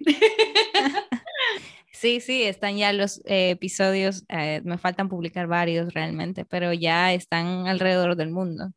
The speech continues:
Speaker 2: Y es cualquier tipo de inmigrante que realmente quiera contar y compartir su historia conmigo,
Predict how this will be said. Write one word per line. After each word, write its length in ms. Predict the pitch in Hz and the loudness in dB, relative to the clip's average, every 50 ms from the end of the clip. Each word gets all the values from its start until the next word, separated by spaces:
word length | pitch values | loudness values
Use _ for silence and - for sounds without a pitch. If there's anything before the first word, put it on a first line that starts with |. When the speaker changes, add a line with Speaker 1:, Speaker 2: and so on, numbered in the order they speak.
| _ - - - - _ _ _ _ | _ -20 -20 -20 -20 _ _ _ _
Speaker 2:
Y 440 | - 202 196 190 185 180 180 180 170 170 | -4 0 0 2 2 0 0 2 2 4
es 320 | 170 165 180 185 - - | 4 2 0 -2 -6 -6
cualquier 460 | _ - 220 196 - - 196 185 185 | _ 0 0 0 2 2 2 2 2
tipo 280 | - - 208 190 - 202 | 2 -4 -4 0 2 4
de 140 | 202 196 190 | 4 4 4
inmigrante 580 | 185 185 175 175 180 185 190 202 196 - 208 | 4 2 0 2 2 2 0 0 -2 -4 -4
que 100 | - 190 | -4 -2
realmente 460 | 180 175 170 180 180 180 190 185 185 180 | -2 0 0 0 0 -2 -4 -4 -6 -8
quiera 300 | - 180 185 185 196 190 | -2 -2 0 0 0 -2
contar 540 | _ _ 170 175 170 _ - 175 180 185 190 | _ _ -6 -6 -4 _ 0 2 2 2 0
y 100 | 190 185 | -2 -4
compartir 500 | _ 170 170 170 165 170 _ - 170 175 | _ -6 -4 -4 -6 -6 _ -6 -6 -6
su 80 | 185 | -6
historia 320 | 190 - - 185 175 180 180 | -10 -6 -2 0 0 0 0
conmigo, 580 | 175 180 170 165 170 185 196 202 202 214 214 | -2 -4 -6 -4 -2 -2 -2 -2 -2 -4 -4